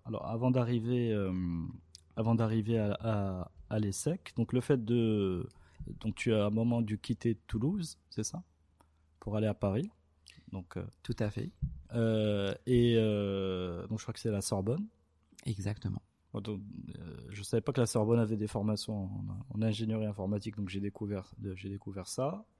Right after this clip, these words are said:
Speaker 1: Euh, donc ça c'est quoi ? C'est un diplôme. Donc c'est ça, c'est ça, c'est un diplôme. C'est ton diplôme d'ingénieur. Donc j'ai, j'imagine qu'à la Sorbonne tu as fait deux, trois ans.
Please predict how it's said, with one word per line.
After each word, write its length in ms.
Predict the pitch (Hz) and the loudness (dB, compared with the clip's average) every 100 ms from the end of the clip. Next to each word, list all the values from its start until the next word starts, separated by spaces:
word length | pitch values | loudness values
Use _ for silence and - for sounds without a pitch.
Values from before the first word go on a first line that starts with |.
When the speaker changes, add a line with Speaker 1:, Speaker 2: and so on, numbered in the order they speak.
| - | 0
Speaker 1:
Euh, 460 | 117 113 110 107 104 101 _ - _ _ _ _ _ | 4 4 4 0 -2 -10 _ -20 _ _ _ _ _
donc 220 | 113 117 | -2 -2
ça 120 | - 143 | 2 0
c'est 240 | - 131 | 2 0
quoi ? 180 | - 135 | 0 -2
C'est 240 | - 127 | 0 4
un 80 | 131 | 6
diplôme. 400 | 127 131 139 131 | 6 6 4 4
Donc 200 | 127 117 | 4 2
c'est 140 | 110 143 | 2 -2
ça, 120 | - | -2
c'est 120 | 117 147 | 0 0
ça, 120 | 127 | 2
c'est 120 | - | 4
un 60 | 120 | 2
diplôme. 340 | 120 - 123 | 2 2 0
C'est 100 | - - | 0 0
ton 100 | 107 | 0
diplôme 380 | 95 147 165 143 | 2 4 4 6
d'ingénieur. 440 | 135 123 123 175 | 6 6 6 4
Donc 120 | 147 | 2
j'ai, 160 | 117 120 113 | 2 -2 0
j'imagine 400 | 107 127 127 135 | 4 6 6 6
qu'à 120 | 127 | 6
la 80 | 120 | 6
Sorbonne 320 | 120 113 127 | 4 4 2
tu 100 | - | 2
as 60 | 113 | -2
fait 280 | 123 120 120 | 0 0 0
deux, 320 | 98 117 131 | -2 0 0
trois 260 | - 135 | 0 0
ans. 160 | 170 196 | 0 -6